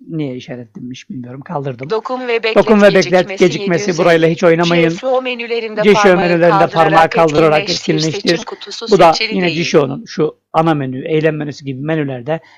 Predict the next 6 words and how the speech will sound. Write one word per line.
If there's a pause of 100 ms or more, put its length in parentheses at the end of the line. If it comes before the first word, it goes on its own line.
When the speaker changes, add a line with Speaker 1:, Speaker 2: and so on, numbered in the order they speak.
(160)
Speaker 1:
öğeler
arasında
parmağı (520)
e,
kaldırmadan
dolaştırıp